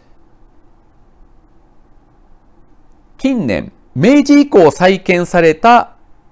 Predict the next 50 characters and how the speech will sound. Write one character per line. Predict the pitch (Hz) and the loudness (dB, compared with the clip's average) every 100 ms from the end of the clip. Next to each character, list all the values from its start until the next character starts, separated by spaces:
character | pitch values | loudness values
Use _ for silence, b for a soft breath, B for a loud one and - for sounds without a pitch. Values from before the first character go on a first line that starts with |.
| - | -14
禅 | 110 151 156 151 139 | -4 -2 -2 -6 -2
寺 | 143 139 | 0 0
に | 139 117 | -2 -4
描 | 131 135 | -2 -2
か | 139 127 | -2 -6
れ | 127 | -6
た | - 202 - 131 | -4 -4 -4 -4
龍 | 160 143 | -2 -2
の | 117 107 | -2 -4
図 | 104 | -6
と | 101 95 | -6 -6
し | - | -6
て | 95 | -6
は | 123 | -4
ね、 | 185 180 | -4 -2
よ | 165 | -4
く | |
知 | - | -2
ら | 147 | -2
れ | - | -2
て | 131 | -4
い | |
る | |
の | 117 | -4
が、 | 101 - 254 | -6 -6 -2
例 | |
え | 240 | -2
ば、 | 120 b b b - | -2 b b b -4
南 | 196 240 196 | -2 -2 -2
禅 | 139 117 95 | -4 -4 -6
寺 | 85 78 67 - _ _ 143 | -8 -12 -12 -16 _ _ -2
で | 185 | 0
は | 127 - - | 0 0 -4
今 | 147 190 196 | -2 0 -2
尾 | 190 | -2
経 | 196 190 | -2 -2
年 | 170 170 165 | -4 -8 -6
画 | |
伯 | 160 156 120 | -8 -6 -4
が | 110 | -6
描 | - | -6
か | 117 113 | -8 -6
れ | |
ま | 113 117 | -6 -6
し | |
た | 120 | -6
も | 185 | -6
の | 160 | -4
が、 | 117 87 - | -2 -4 -6
め-、 | 131 | -12